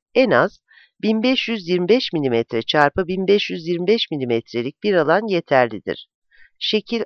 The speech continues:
altı A, el kitabı şekil üç yetmiş.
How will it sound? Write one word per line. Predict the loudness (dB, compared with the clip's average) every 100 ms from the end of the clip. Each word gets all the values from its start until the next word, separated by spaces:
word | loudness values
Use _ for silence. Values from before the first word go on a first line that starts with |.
| 6
altı | 6 6 2 2
A, | 4 2 0 _ _ _ _ -2
el | -2 -2
kitabı | -10 -2 0 0 -2 _
şekil | -10 -8 -6 -8 -10 -10
üç | -10 -6
yetmiş. | -4 -4 -6 -12 -12 -16